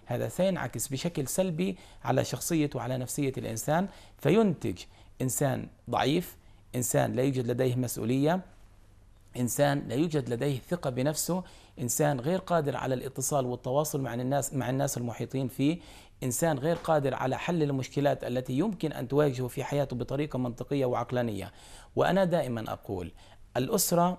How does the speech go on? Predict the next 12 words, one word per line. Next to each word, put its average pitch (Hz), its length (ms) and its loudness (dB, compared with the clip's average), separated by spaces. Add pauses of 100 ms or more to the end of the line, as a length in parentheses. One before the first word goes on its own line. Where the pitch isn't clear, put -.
(100)
هي 151 220 2
الحلقة 143 420 0
الأولى، 101 460 -2 (320)
وهي 175 260 4
الحلقة 170 420 0
الأقوى 180 640 2 (140)
التي 147 300 0
يمكن 160 440 -2
أن 127 220 -6
تصقل 190 580 0 (240)
شخصية 123 520 0
الإنسان، 104 520 -4